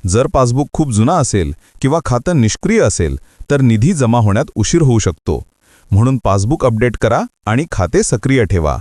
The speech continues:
जर ही तीनही कामं तुम्ही आधीच पूर्ण केली असतील, तर एकदम निश्चिंत रहा शेतकरी बांधवांनो,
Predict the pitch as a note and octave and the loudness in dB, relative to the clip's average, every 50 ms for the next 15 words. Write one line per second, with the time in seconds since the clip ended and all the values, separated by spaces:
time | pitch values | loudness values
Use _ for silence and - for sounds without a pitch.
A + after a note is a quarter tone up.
0 | - _ _ _ _ _ _ _ _ _ _ _ _ _ _ - - F2+ A2+ A2+ | -10 _ _ _ _ _ _ _ _ _ _ _ _ _ _ -6 -2 0 2 2
1 | G#2 A#2 C3 - - A#2+ A2 A2 G2+ A#2+ C3 - B2+ A#2+ B2 C3 A2+ C3 A#2+ B2+ | 2 2 0 0 0 0 2 2 2 2 0 0 0 0 0 0 0 2 2 2
2 | C3 A#2 A2+ A#2+ C3+ - - - A#2 A2+ A#2+ B2+ - B2 A#2+ B2 A#2+ A2+ - - | 2 2 2 0 0 -2 -2 -2 0 0 0 0 0 0 0 2 2 0 0 0
3 | D3 D#3 G3 A3+ _ _ _ _ - - A#2 A2+ - - - G2 F2+ F2+ F#2+ A#2 | -2 -2 -2 -4 _ _ _ _ -8 -4 -2 -2 -2 -2 -4 -4 -2 0 0 0
4 | C3 B2 A2+ A2+ - - - C3+ C3 A#2 - B2 B2+ C3 B2 - A2+ F2 - C3 | 2 2 2 0 0 -2 -2 -2 0 0 0 2 2 0 0 -2 -4 -4 -2 -2
5 | C3 B2+ B2 A#2+ A#2+ B2 B2+ C3+ C3+ C3+ C#3 C3+ G#2+ | 0 0 0 2 0 2 2 2 2 2 2 0 0